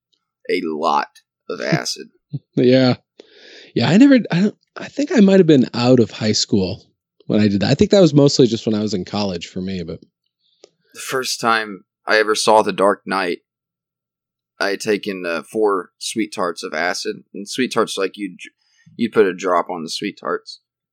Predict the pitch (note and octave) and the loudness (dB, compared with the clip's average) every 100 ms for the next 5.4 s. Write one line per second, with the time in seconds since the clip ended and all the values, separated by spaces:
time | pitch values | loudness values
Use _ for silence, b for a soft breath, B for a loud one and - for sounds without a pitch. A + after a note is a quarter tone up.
0 | _ _ _ _ - F2+ E2+ D#2 - _ | _ _ _ _ -8 -6 -8 -10 -14 _
1 | _ _ - G#2+ G#2+ G#2 G2 G2+ - G2+ | _ _ -2 2 2 -2 -4 -4 -2 -2
2 | F#2+ F#2+ F2+ F2+ E2+ G2 F#2 G2 F#2+ - | 0 -2 -4 -6 -6 -8 -6 -8 -8 -10
3 | G2+ G#2 - _ _ _ _ _ _ _ | -10 -12 -14 _ _ _ _ _ _ _
4 | _ F2 F2+ E2+ _ _ _ _ G#2+ F#2+ | _ -6 -6 -10 _ _ _ _ -8 -4
5 | F2+ G2+ F#2+ | -2 0 -2